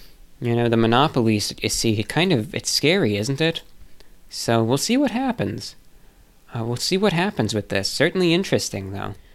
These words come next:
Matt sends in a very short prediction. "I think, I have a feeling a civil war is among us." So that's from Matt. We have Steven checking in.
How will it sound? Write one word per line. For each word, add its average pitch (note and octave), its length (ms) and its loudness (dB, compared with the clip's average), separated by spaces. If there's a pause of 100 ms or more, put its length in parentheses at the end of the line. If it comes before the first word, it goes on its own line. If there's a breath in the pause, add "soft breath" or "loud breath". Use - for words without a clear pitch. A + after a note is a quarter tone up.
(200 soft breath)
Matt D3 320 2
sends C3+ 380 4
in C3 160 6
a A#2+ 100 4
very C3+ 280 6
short - 340 2
prediction. B2+ 640 2 (500 loud breath)
"I A#2 160 4
think, D#3+ 540 0 (600)
I G#2+ 120 0
have C3+ 220 2
a - 40 -12
feeling E3+ 480 4
a G#2+ 80 0
civil D#3+ 420 4
war C#3 300 6
is B2+ 320 2
among A2 320 2
us." - 320 -10 (560)
So - 160 -6
that's G#2 260 0
from A2+ 220 -2
Matt. C#3 360 2 (880 soft breath)
We B2 140 6
have A2 300 4
Steven F#3 520 2
checking F3+ 380 0
in. F#3 320 0